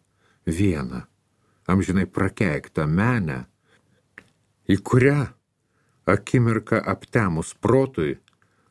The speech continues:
aš parvedžiau nuo altoriaus kaip nuotaką, kaip nepamirštamosios Ligijos įpėdinę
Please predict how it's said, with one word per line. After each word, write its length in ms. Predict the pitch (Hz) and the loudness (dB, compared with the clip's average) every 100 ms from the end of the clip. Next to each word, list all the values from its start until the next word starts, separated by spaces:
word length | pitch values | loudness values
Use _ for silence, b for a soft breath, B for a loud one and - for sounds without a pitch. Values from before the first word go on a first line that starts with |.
| - | -4
aš 200 | 92 - - | -2 -2 0
parvedžiau 580 | 135 135 135 120 127 120 | 2 2 0 0 -2 0
nuo 220 | 120 117 | -2 0
altoriaus 760 | 113 - 120 110 95 87 - - | -2 0 0 0 0 -4 -6 -10
kaip 300 | - 85 - | -4 -4 0
nuotaką, 760 | 117 135 131 - 69 - 65 60 _ _ _ _ _ _ - | 0 2 -2 -6 -10 -8 -8 -8 _ _ _ _ _ _ -4
kaip 260 | 87 85 - | -2 -2 0
nepamirštamosios 1400 | 92 90 104 107 107 95 - 107 113 110 - 87 80 - | 0 0 0 0 0 -4 -4 -2 0 -2 -2 -4 -4 -2
Ligijos 580 | 90 95 82 80 73 - - | 0 0 0 -2 -2 -6 0
įpėdinę 760 | 135 139 87 69 76 69 62 | 0 0 -2 -2 -6 -6 -8